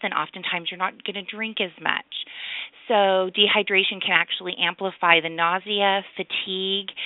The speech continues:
can make you feel dizzy and lightheaded. And just as a reminder,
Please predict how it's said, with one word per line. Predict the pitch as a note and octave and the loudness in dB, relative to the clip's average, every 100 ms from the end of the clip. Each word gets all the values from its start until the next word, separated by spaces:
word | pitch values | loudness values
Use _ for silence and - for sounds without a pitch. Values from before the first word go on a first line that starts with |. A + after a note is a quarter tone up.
| - - - | -10 -8 -4
can | |
make | F#3+ F3 F#3 | -2 0 -2
you | F#3 | -2
feel | G3 E3+ | -2 -4
dizzy | D#3+ F3 F3 G3 | -4 -4 -2 -2
and | F3+ | 0
lightheaded. | D#3 D#3 D#3 G3 G3 A3+ C4+ - - - - - - - | 2 2 2 2 4 2 0 -6 -18 -10 -6 -6 -2 0
And | A3 G#3 G3+ G3 | 2 2 2 -2
just | G#3 A3+ | -6 -4
as | G3+ | -4
a | |
reminder, | F#3+ F#3+ F3+ E3+ F3 G3+ | -2 -4 2 2 2 -4